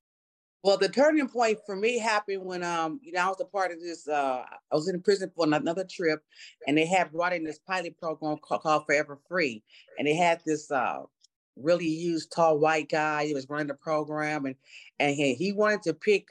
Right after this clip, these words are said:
what he called the worst of us, the ones who were repeatedly being incarcerated. And so, um, a friend of mine was like, "You ought to go check it out. It's for drug addicts." I was like, "Well, I ain't going to, they ain't going, I ain't going," 'cause they only had one hundred slots,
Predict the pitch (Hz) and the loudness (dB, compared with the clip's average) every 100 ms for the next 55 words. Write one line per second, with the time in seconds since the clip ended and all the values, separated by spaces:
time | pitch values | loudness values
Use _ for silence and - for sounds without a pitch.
0 | - 160 151 165 175 160 151 135 135 143 | -4 -2 -2 -2 4 4 2 -2 0 -2
1 | 143 127 117 101 107 127 135 156 151 165 | -2 -12 -8 -8 -6 -4 2 2 2 0
2 | 143 135 127 - 185 156 139 135 135 139 | 0 -2 -6 -2 0 0 0 -2 -2 -2
3 | 131 - 151 143 127 113 107 110 - - | -2 0 0 0 -4 -4 -4 -10 -18 -20
4 | - - 160 151 185 165 - 147 139 143 | -8 2 2 4 2 4 2 0 -2 -4
5 | 202 208 196 180 160 160 208 214 185 170 | -4 -2 0 0 0 -4 -2 -4 -2 -4
6 | 160 156 147 156 202 196 185 - - 156 | -4 -8 -4 0 2 0 -4 -12 -14 -4
7 | 202 196 202 180 _ - 127 - 156 151 | -2 2 0 0 _ -12 -10 -4 -2 -2
8 | 277 285 156 160 156 - _ _ _ 196 | -4 -4 -2 -2 -4 -16 _ _ _ 0
9 | 294 262 165 214 294 202 196 185 175 262 | 2 0 -2 0 -2 -4 -6 -2 2 2
10 | 294 269 262 233 - 151 185 208 214 226 | 2 0 2 4 2 -2 -4 -4 -4 -8
11 | 175 160 - 180 190 139 | -8 -12 -4 2 2 2